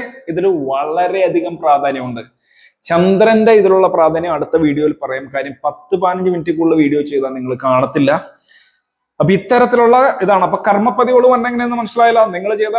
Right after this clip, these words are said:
പ്രവൃത്തികളുടെ ഒക്കെ ഫലം കഴിഞ്ഞ ജന്മത്തിൽ ചെയ്ത ഒക്കെ ഡീകോഡ് ചെയ്ത് വെച്ചിട്ടുണ്ട്. ഈ ജന്മത്തിൽ നിങ്ങൾക്ക് കൺട്രോൾ ചെയ്യാൻ പറ്റാത്ത, നിങ്ങൾക്ക് "അയ്യോ, ഞാനൊന്നും ചെയ്തിട്ടില്ല, എന്നിട്ട് എനിക്ക്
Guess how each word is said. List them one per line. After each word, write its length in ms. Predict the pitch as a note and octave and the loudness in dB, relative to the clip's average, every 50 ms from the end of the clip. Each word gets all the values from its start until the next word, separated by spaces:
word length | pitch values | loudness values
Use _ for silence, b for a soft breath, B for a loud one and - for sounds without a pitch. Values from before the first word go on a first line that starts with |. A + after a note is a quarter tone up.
| A#3 A#3 | -4 -2
പ്രവൃത്തികളുടെ 680 | A3 G#3 G3+ G3+ G#3 G3+ G3+ G#3+ G#3 G#3+ G#3+ G#3+ G#3 G#3 | 0 2 2 2 0 -2 -2 -2 -4 -2 0 2 2 2
ഒക്കെ 460 | G3+ - - - - - A#3+ A#3 F#3+ | 0 -4 -10 -12 -4 -2 -2 0 2
ഫലം 280 | A3+ G3+ G3+ G#3 G#3 G3 - - - - _ _ _ _ _ _ _ _ _ _ _ _ _ _ - | 4 4 4 4 2 0 -4 -12 -16 -20 _ _ _ _ _ _ _ _ _ _ _ _ _ _ -4
കഴിഞ്ഞ 300 | D#3+ E3 F3 F#3+ F#3+ G#3 | 0 0 0 2 2 0
ജന്മത്തിൽ 380 | G3+ G3+ G3 F#3+ - G3+ G3+ | 0 2 0 0 0 -2 -2
ചെയ്ത 220 | G3 G3 G3+ F#3 F#3+ F#3+ | 0 0 0 2 2 0
ഒക്കെ 300 | F#3+ - - - - A3+ | 0 -2 -4 -2 0 2
ഡീകോഡ് 380 | G3 G#3 G3+ - G3 G3+ G3 | 4 4 2 2 2 4 4
ചെയ്ത് 140 | G3+ G3 G3 | 6 4 4
വെച്ചിട്ടുണ്ട്. 420 | F#3+ F#3+ G3+ F#3+ F3 F3+ G3 A3+ B3 B3 B B B B B - | 4 2 0 -2 0 0 2 2 2 0 B B B B B 0
ഈ 120 | F3 G3+ | 0 2
ജന്മത്തിൽ 580 | G#3+ A3 A3+ G#3+ G#3+ G#3 G#3 F3 - A3+ A#3+ A3+ | 2 2 2 0 2 0 0 0 2 0 0 0
നിങ്ങൾക്ക് 360 | G#3 G3+ G3+ G3+ G3 A#3 A#3 - A3 | 0 -2 -2 -2 0 -2 -2 0 -2
കൺട്രോൾ 320 | G3+ G3+ F#3+ G#3+ A3 A3+ | -2 0 0 2 4 4
ചെയ്യാൻ 240 | A3 A3 A3 G3+ G3 | 6 4 4 4 2
പറ്റാത്ത, 260 | F#3+ F#3 G3 F3 E3+ | 0 0 0 0 0
നിങ്ങൾക്ക് 500 | E3+ E3 E3+ F3+ F#3 F#3 F#3 F3 F#3 G#3 | 0 -2 -2 -2 -2 -2 -2 -2 -2 -4
"അയ്യോ, 460 | G#3+ G3+ F3 - G3+ G3+ G#3+ A3 A3 | -4 -6 -4 -2 -2 0 2 2 0
ഞാനൊന്നും 680 | G#3 G3+ G3+ G#3 A3 A3 A#3 A3+ A3 A3 A3+ A3+ G#3+ | 0 -2 -2 -2 -2 -2 -2 -4 -6 -6 -6 -6 -4
ചെയ്തിട്ടില്ല, 420 | G3 G#3+ G#3 G#3 G#3 F#3+ G3 G3+ F#3+ | -2 0 2 2 0 0 0 0 0
എന്നിട്ട് 260 | F3+ F#3 F#3 E3+ G3+ | 0 -2 -4 -6 -6
എനിക്ക് 240 | G3 F#3 E3+ G3 | -6 -6 -2 2